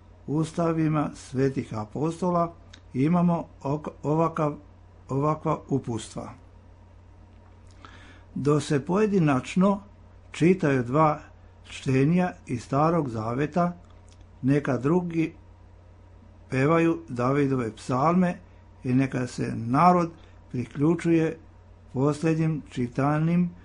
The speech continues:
stihovima, poslije neka se čitaju naša dela apostolska, kao i poslanice Pavla, našeg saradnika, i nakon toga neka đakon ili prezbiter čita evanđelje.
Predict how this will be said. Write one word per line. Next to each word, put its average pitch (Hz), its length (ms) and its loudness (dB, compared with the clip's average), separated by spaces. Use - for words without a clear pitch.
stihovima, 175 920 2
poslije 156 380 2
neka 139 460 0
se 131 260 -4
čitaju 143 580 0
naša 135 400 0
dela 170 460 2
apostolska, 175 840 -2
kao 175 460 4
i 123 100 -2
poslanice 151 880 -4
Pavla, 143 460 -2
našeg 123 500 -4
saradnika, 170 720 2
i 123 100 -4
nakon 165 420 2
toga 160 420 2
neka 127 380 -4
đakon 165 560 0
ili 113 220 -2
prezbiter 139 640 -2
čita 143 480 -2
evanđelje. 117 640 -2